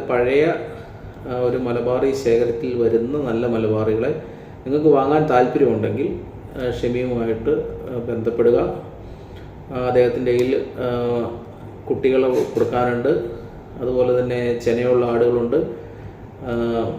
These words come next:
പിന്നെ ചെന പിടിപ്പിക്കാറായിട്ടുള്ള ആടുകളുണ്ട്, അതുപോലെ ക്രോസ് ബ്രീഡുകളുണ്ട്, ഇതിൻ്റെയൊക്കെ സങ്കര വിഭാഗങ്ങളായിട്ടുള്ള ആടുകളുണ്ട്, ഇനി ഉത്തരേന്ത്യൻ വിഭാഗങ്ങളായിട്ടുള്ള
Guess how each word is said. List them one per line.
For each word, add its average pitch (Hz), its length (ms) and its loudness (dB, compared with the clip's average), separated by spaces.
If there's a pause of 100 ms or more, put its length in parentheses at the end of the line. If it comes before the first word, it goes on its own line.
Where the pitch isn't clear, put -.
(140)
പിന്നെ 139 260 2 (680)
ചെന 127 100 0 (120)
പിടിപ്പിക്കാറായിട്ടുള്ള 135 1000 6
ആടുകളുണ്ട്, 117 480 4 (960)
അതുപോലെ 143 340 4
ക്രോസ് 156 380 6
ബ്രീഡുകളുണ്ട്, 127 640 6 (380)
ഇതിൻ്റെയൊക്കെ 127 500 -4
സങ്കര 131 300 6 (120)
വിഭാഗങ്ങളായിട്ടുള്ള 117 760 0
ആടുകളുണ്ട്, 98 420 0 (760)
ഇനി 143 140 6 (280)
ഉത്തരേന്ത്യൻ 165 420 6 (100)
വിഭാഗങ്ങളായിട്ടുള്ള 139 720 2